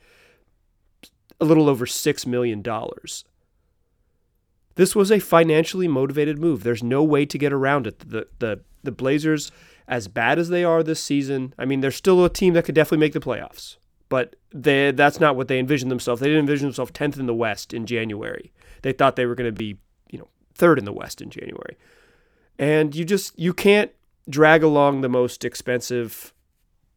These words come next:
payroll in the league and be this bad. This, this was inevitable. Um,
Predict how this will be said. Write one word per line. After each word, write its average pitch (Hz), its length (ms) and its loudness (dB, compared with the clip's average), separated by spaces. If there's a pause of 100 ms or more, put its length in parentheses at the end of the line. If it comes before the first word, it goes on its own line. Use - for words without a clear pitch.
(1600)
payroll 131 400 2
in 123 80 0
the 120 80 -2
league 131 300 -2
and 107 180 -4
be 113 140 -6
this 107 280 -8 (280)
bad. 107 420 -8
This, 120 240 -10
this 120 320 -6
was 139 140 -4
inevitable. 131 640 -2 (340)
Um, 110 420 -8